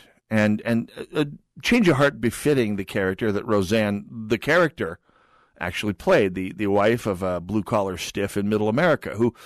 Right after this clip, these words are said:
by the way, were the people who crossed over and voted for Donald Trump en masse last year, uh, in, in twenty sixteen, and took that banner up, uh, in the middle of liberal Hollywood and, and perhaps against all odds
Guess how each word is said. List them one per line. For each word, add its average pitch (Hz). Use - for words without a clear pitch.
by -
the 151
way, 113
were 117
the 117
people 135
who 95
crossed -
over 101
and 90
voted 98
for 101
Donald 95
Trump 101
en 95
masse 117
last 80
year, 71
uh, 82
in, 92
in 98
twenty 98
sixteen, -
and 127
took -
that 190
banner 127
up, 101
uh, -
in 143
the 131
middle 147
of 92
liberal 107
Hollywood 95
and, 113
and 113
perhaps 143
against 123
all 127
odds 113